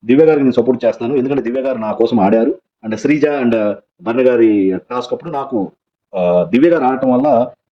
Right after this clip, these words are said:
నాకు హెల్ప్ అయింది, అందుకని నేను దివ్య గారు సపోర్ట్ చేస్తాను అని అన్నారంట. So అది ఎప్పుడు జరిగింది? చాలా అసలు యాక్చువల్ గా సాంగ్ స్టార్ట్ అయ్యి చాలా గ్యాప్ తర్వాత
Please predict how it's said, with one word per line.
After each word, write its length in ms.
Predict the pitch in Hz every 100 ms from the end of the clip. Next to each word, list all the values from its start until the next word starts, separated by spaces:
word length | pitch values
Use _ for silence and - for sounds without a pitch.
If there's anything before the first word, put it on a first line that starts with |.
| -
నాకు 160 | 123 127
హెల్ప్ 200 | 131 151
అయింది, 320 | 135 131 214
అందుకని 260 | 131 165
నేను 160 | 147 110
దివ్య 200 | 120 180
గారు 140 | 190
సపోర్ట్ 400 | - 131 156 -
చేస్తాను 580 | 117 110 120 104 123 - - _ _ _ -
అని 120 | 175
అన్నారంట. 420 | - 123 - 170 - - _ _ _ _ -
So 100 | 180
అది 140 | 190 185
ఎప్పుడు 160 | 185
జరిగింది? 380 | 180 175 170 165 156
చాలా 180 | 143 156
అసలు 180 | 127 120
యాక్చువల్ 300 | 117 156 143
గా 320 | 110 98 90 - -
సాంగ్ 180 | 143 151
స్టార్ట్ 320 | - 123 -
అయ్యి 120 | 208 - _ _ _ 165
చాలా 160 | 208
గ్యాప్ 260 | 196 143 143
తర్వాత 360 | 139 131 123